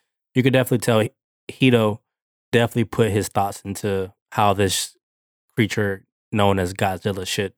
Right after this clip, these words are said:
fuck shit up. <laughs> And they did a really good job. I mean, even the fire breathing attack when he unleashed it for the first time,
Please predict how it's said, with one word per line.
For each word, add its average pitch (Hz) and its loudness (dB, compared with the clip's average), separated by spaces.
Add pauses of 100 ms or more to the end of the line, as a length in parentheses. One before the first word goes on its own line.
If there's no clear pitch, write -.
(140)
fuck 104 0
shit 101 -6
up. - -8
<laughs> - -18 (480)
And 107 2
they 107 4
did 110 6
a 104 4
really 101 2
good 92 -4
job. 90 -8
I 98 -6
mean, 101 -2 (400)
even 165 6
the 127 6
fire 120 4
breathing 139 6
attack 147 0
when 110 4
he 110 4
unleashed 107 0
it 123 -2
for - -4
the 123 2
first 127 0
time, 135 0